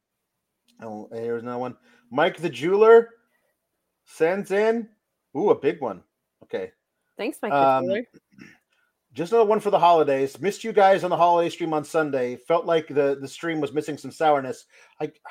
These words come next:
Speaker 1: I was doing stuff with my family. I really wanted to be on there. By the time I was like, 'Okay, I'm ready to get on,' they were over, they were already done."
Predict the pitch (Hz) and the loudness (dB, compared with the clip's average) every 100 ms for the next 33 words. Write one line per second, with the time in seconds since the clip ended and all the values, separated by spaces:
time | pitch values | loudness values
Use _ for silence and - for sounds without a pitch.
0 | 156 151 151 139 143 - 147 147 - 143 | -14 -10 -8 -8 -10 -14 -14 -14 -8 -10
1 | - - 110 - - 117 113 107 101 151 | -10 -16 -16 -16 -12 -10 -10 -10 -2 -2
2 | 180 151 135 113 123 123 127 104 113 113 | 2 0 0 -2 -4 -4 -4 -4 -6 -4
3 | 143 139 135 127 214 214 240 196 226 220 | -4 -2 -4 4 6 8 8 10 8 10
4 | 220 247 196 131 131 123 120 107 107 110 | 10 10 8 4 2 2 0 -2 -6 -4
5 | 107 101 87 - | -4 -6 -10 -14